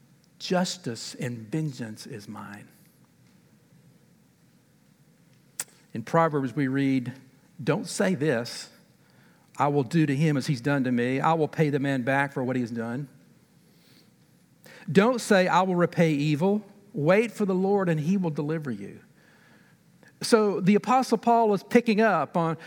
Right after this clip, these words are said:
from Deuteronomy, which he cites, and the Proverbs, which he's memorized. And he says, "Vengeance is the Lord's. It is his space, not yours. You are to leave room." God's wrath, you see,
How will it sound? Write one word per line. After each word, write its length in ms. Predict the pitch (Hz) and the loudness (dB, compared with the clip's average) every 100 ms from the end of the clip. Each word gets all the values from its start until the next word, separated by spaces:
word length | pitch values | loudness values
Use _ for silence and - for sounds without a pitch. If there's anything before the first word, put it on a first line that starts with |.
| - | -20
from 320 | - 190 180 | -2 0 2
Deuteronomy, 720 | 143 196 226 190 202 208 180 170 | 2 4 4 4 2 2 0 0
which 200 | 165 - | 0 -2
he 100 | 156 | -4
cites, 500 | - 202 190 175 165 | 2 2 4 0 0
and 100 | 175 | 0
the 60 | |
Proverbs, 580 | 160 - 208 202 175 156 | 0 2 2 4 -2 -2
which 140 | 180 - | -2 0
he's 160 | 170 | 0
memorized. 640 | 160 190 175 160 139 131 139 | 2 2 2 2 2 0 -2
And 80 | |
he 100 | 147 | -2
says, 440 | 151 - 185 175 - - - | -2 0 0 0 -6 -16 -12
"Vengeance 640 | 139 190 262 254 240 220 - | 0 2 2 2 0 0 0
is 120 | 175 | -2
the 120 | 165 | 0
Lord's. 800 | 156 180 185 135 131 131 139 - - - | 0 2 2 2 -2 -4 -10 -14 -20 -14
It 160 | - 180 | 0 2
is 160 | 170 165 | 2 -2
his 500 | - 240 240 226 - | 0 2 2 0 -4
space, 720 | - - - 120 110 104 - | -12 -8 -2 0 -2 -6 -4
not 280 | 151 151 120 | -2 -2 -2
yours. 600 | 131 127 110 110 - - - - - | -4 -4 -6 -8 -12 -14 -20 -20 -2
You 140 | 180 | 0
are 60 | 214 | 2
to 120 | 214 | 2
leave 360 | 175 170 175 143 | 0 2 0 -2
room." 520 | 131 143 135 113 113 - - _ _ _ _ _ _ - - - - | 0 0 0 -2 -6 -18 -20 _ _ _ _ _ _ -20 -20 -20 2
God's 360 | 226 247 208 170 | 4 4 2 2
wrath, 420 | 190 202 190 185 | 4 4 0 -2
you 60 | |
see, 520 | 170 - 170 165 165 | -4 0 2 2 0